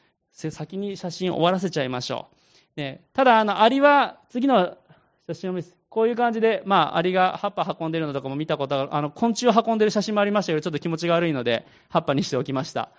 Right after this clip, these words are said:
えー、さっきの御言葉で、「アリは力のない者たちだが」って二十五節にありましたが、実際にはわりかし力がありそうに見えますよね。この写真見ても思いますし、え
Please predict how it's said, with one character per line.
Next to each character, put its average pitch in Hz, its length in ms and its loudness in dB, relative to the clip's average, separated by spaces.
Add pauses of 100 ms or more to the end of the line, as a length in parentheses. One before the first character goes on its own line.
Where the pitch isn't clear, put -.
(440)
え 135 140 -4
ー、 - 20 -6
さ 277 160 0
っ 302 60 -2
き 285 120 -2
の 254 100 2
御 220 80 -2
言 208 240 -2
葉 208 140 2
で、 214 420 -2 (140)
「ア 185 100 2
リ 247 120 0
は 254 120 2
力 277 340 0
の 247 80 -2
な 233 140 0
い 233 60 -2
者 220 200 -2
た 202 100 0
ち 196 100 -6
だ 180 140 0
が」 185 140 4
っ 185 80 -4
て 175 100 -4
二 196 120 -4
十 180 140 -4
五 180 100 -4
節 170 240 -6
に 147 60 -2
あ 139 60 -2
り 147 100 -4
ま 156 100 -2
し - 80 -12
た 131 120 -4
が、 139 340 0 (400)
実 190 260 -8
際 285 180 0
に 320 100 2
は 160 440 2
わ 160 100 2
り 247 80 -2
か 285 80 -2
し 233 140 -12
力 269 300 -2
が 156 60 0
あ 156 60 2
り 196 80 -2
そ 240 120 -4
う - 20 -2
に 175 80 -4
見 151 80 -2
え 151 60 -2
ま 160 100 0
す 156 80 -10
よ 131 60 -6
ね。 151 100 -8
こ 156 120 -8
の 143 100 -6
写 151 120 -8
真 160 200 -6
見 165 80 -6
て 160 80 -4
も 131 100 -6
思 135 180 -6
い 135 40 -6
ま 135 120 -6
す - 120 -16
し、 139 440 -8 (560)
え 131 680 -6